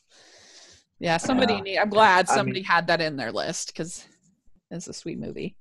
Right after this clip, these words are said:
Speaker 2: Yeah, I mean, I was on the edge of, like, tearing up, like, the entire movie. And, you know, and it's another based on a true story. Uh, I don't know, man. <laughs>
Speaker 1: Yeah.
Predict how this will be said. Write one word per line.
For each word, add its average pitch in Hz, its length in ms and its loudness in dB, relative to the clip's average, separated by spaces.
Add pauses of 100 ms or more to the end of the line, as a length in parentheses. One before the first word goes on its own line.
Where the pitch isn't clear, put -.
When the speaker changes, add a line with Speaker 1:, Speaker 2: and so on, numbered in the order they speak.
(140)
Speaker 2:
Yeah, 123 560 6 (120)
I 135 80 -4
mean, 135 400 0 (440)
I 135 100 6
was 147 160 8
on 135 140 4
the 110 200 0 (400)
edge 120 400 4 (180)
of, 101 220 0 (440)
like, - 180 -8 (760)
tearing 117 360 6
up, 101 240 4 (140)
like, 92 240 2
the 113 120 2
entire 127 480 4
movie. 107 480 -2 (400)
And, 107 340 0 (140)
you 113 120 -4
know, 120 300 6
and 120 100 4
it's 123 180 -2
another 151 400 6
based 147 340 4
on 156 140 6
a 151 40 0
true 156 340 4
story. 143 680 8 (1000)
Uh, 117 320 4 (400)
I 139 100 0
don't 135 180 0
know, 98 180 -2
man. 87 260 -10 (120)
<laughs> - 320 -2 (500)
Speaker 1:
Yeah. 135 300 -8